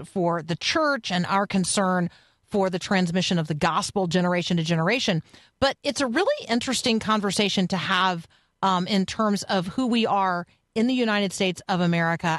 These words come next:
as Americans and our, and our civic and cultural life.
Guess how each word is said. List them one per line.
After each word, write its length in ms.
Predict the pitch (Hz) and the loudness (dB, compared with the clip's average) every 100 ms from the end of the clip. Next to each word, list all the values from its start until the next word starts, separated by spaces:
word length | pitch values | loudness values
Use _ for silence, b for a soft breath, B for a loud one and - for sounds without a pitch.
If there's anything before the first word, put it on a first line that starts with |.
| - | -2
as 320 | 196 208 240 - | 0 0 0 -4
Americans 840 | 196 180 180 185 185 175 160 160 - - | -2 0 2 0 0 -2 -2 -2 -6 -4
and 200 | 196 185 - | -2 -2 0
our, 320 | 190 185 185 b b _ | 0 0 -4 b b _
and 140 | 208 214 | 0 0
our 80 | |
civic 340 | 214 294 302 311 | 0 0 0 0
and 140 | 208 | -2
cultural 640 | - 220 - 208 196 180 175 | 0 -2 -2 0 0 0 0
life. 480 | 170 175 147 151 | 0 0 -2 -12